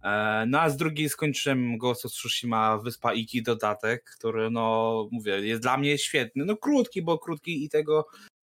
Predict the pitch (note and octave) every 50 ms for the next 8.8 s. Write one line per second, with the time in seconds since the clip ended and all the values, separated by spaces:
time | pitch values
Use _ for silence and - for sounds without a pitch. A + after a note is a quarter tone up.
0 | _ _ _ B2 C3 C3 C3+ C#3+ C#3+ D3 C#3 C3+ C#3 C#3 C#3 C3+ C3+ - C#3 C#3
1 | B2+ A#2+ B2+ C#3 D3+ F#3 F#3+ - - C3+ C#3 D3+ D#3 D3 - D#3 D3+ D#3 D3+ C#3+
2 | D3 D3 C#3 C3+ C3 - - D#3 E3 - _ C#4+ C#4 B3 A#3+ A3+ A3 G#3+ - -
3 | F3 - - - F3 D#3+ - - F3 E3 D#3+ D#3 D3+ D3+ D3 - - _ - D#3+
4 | D#3+ D#3 D3+ C#3 - D3 C3+ B2+ - - _ - - A#2 A2+ A2+ A#2 A#2 A2+ _
5 | - - - _ _ _ _ _ _ _ - G#2+ G#2+ G#2+ A2 A2 A2 A2 A2 G#2+
6 | G#2+ G#2+ G#2+ - - - D#3 - - - - D#3 D3+ C#3+ C3 B2 A#2 A#2 A2+ A2
7 | A2 - - A#2+ A2+ A2+ A2+ A2+ A2+ A2+ A2 A2 A#2+ A#2 A2 - A#2 A#2 B2+ A#2
8 | G#2+ - C3 A#2+ A#2 - - A#2+ - - C3 C3 - - C#3+ C#3